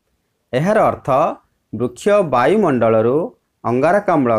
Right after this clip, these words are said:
ଗ୍ରହଣ କରିଥାଏ ଏବଂ ସେଥିରେ ସେ ଅଙ୍ଗାର ସଞ୍ଚୟ କରି ରଖିଥାଏ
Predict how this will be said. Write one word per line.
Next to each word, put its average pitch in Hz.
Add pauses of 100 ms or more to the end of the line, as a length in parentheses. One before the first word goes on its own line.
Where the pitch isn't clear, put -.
(100)
ଗ୍ରହଣ 117
କରିଥାଏ 165 (180)
ଏବଂ 127
ସେଥିରେ 196
ସେ 120 (480)
ଅଙ୍ଗାର 143 (200)
ସଞ୍ଚୟ 113
କରି 165
ରଖିଥାଏ 185